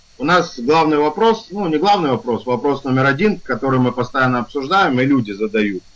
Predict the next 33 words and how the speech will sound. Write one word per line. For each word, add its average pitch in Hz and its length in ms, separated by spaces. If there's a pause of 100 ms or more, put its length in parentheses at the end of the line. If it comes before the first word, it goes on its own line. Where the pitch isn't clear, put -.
(280)
относительно 160 720 (220)
пи-, 156 300
пяти 165 260
процентов. 143 680 (600)
То 123 100
есть 123 160
вот 151 300
у 131 80
кого, 208 320
в-, - 220
на 135 120
ком 190 260
все-таки 147 420
лежат 135 400
налоговые 131 520
обязательства? 117 800 (260)
Вот 107 180
как 127 200
вы 170 140
утверждаете, 139 680
на 127 520
чел-, 135 220
ну, 139 200
на 110 160
ч-, 131 180
на 131 140
поку-, 123 680
на 123 140
покупателе, 143 800 (340)
вот. 107 260
Но 185 120
это 202 160
как 175 220